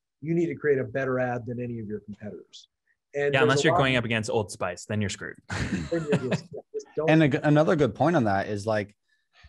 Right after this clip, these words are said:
Speaker 3: y-, you look at, you look at what ads are currently being shown on your, uh, uh, product. So, like, y-, y-, you type in a, a key search term for your product and see what other competitors are doing,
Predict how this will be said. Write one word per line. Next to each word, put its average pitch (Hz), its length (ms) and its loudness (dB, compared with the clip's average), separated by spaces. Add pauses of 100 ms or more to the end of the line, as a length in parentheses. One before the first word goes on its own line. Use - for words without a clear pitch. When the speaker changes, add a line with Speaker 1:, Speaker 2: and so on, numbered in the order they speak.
(200)
Speaker 3:
y-, 110 380 -18
you 123 80 -6
look 151 180 0
at, 127 100 -2
you 143 60 -4
look 156 180 2
at 165 280 4
what 117 320 0 (160)
ads 120 260 -2
are 107 80 -2
currently 110 460 -2
being 98 260 -2
shown 107 480 -2
on 110 460 0
your, 107 520 -2 (200)
uh, 87 340 -6 (140)
uh, 85 240 -8 (160)
product. 135 400 2
So, 98 140 -2
like, 92 220 -2 (480)
y-, 101 100 -8
y-, 90 60 -6
you 98 420 -8
type 117 260 0
in 120 100 2
a, 92 220 -2
a 87 40 -8
key 127 240 0
search 123 380 -4
term 117 240 -2
for 98 120 -6
your 101 120 -2
product 113 500 2
and 101 140 -4
see 139 380 2
what 90 260 0
other 120 220 -2
competitors 107 500 -4
are 92 80 -6
doing, 98 420 -2